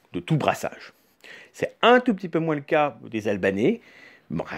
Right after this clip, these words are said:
ça reste quand même margin-, ma-, magistre-, ma-, majoritairement le cas aussi, bien sûr, et des autres peuples, surtout que lorsqu'on parle, par exemple, de Turcs implantés dans les Balkans, on peut prendre l'exemple des Pomaks de Bulgarie, en réalité, c'est plus des Bulgares turquisés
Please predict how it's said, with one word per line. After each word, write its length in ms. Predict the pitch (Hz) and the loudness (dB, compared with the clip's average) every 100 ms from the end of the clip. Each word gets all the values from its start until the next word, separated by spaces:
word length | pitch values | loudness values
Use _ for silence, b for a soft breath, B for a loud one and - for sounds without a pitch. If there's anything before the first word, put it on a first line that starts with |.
| - | -4
ça 140 | 87 | 0
reste 280 | 85 151 - | 2 0 2
quand 80 | 110 | 2
même 120 | 110 | 2
margin-, 360 | 101 107 101 | -2 -4 -6
ma-, 160 | 107 101 - | -4 -6 -6
magistre-, 420 | 107 107 - - | -8 -8 -8 -8
ma-, 460 | 104 101 98 98 | -4 -2 0 -2
majoritairement 520 | 95 101 101 90 90 90 | -4 -4 -4 -4 -8 -8
le 60 | |
cas 100 | - | -12
aussi, 220 | 78 - | -12 -12
bien 160 | 73 71 | -14 -14
sûr, 300 | - 170 170 | -2 0 0
et 40 | |
des 220 | 92 - - | -4 -8 -10
autres 180 | - | -8
peuples, 300 | 92 190 214 B B B B B B _ | 4 4 4 B B B B B B _
surtout 280 | 139 175 | 0 2
que 60 | 127 | 2
lorsqu'on 300 | 104 98 - | 2 2 0
parle, 200 | 104 95 | 0 0
par 120 | - | -2
exemple, 200 | 82 82 | -8 -8
de 60 | 80 | -12
Turcs 320 | - 123 - | -4 -2 -2
implantés 640 | 71 - 82 - 104 87 65 | -6 -6 -12 -4 -2 -2 -6
dans 100 | 73 | -12
les 100 | 76 | -10
Balkans, 400 | 76 - 135 147 | -12 -4 0 0
on 60 | |
peut 140 | - - | -4 -16
prendre 240 | - 82 | -14 -12
l'exemple 260 | 80 95 87 | -12 -12 -12
des 80 | |
Pomaks 360 | 76 92 92 - | -8 -4 -4 -4
de 60 | - | -12
Bulgarie, 480 | 78 67 - 131 | -14 -8 -2 0
en 40 | 98 | 0
réalité, 300 | 80 - 127 | -2 -2 -2
c'est 120 | - | -2
plus 200 | - 104 | -10 -10
des 120 | 87 | -10
Bulgares 500 | - 87 98 95 - b b | -8 -4 0 0 -2 b b
turquisés 580 | - - - 90 101 143 | -14 -12 -8 -4 2 0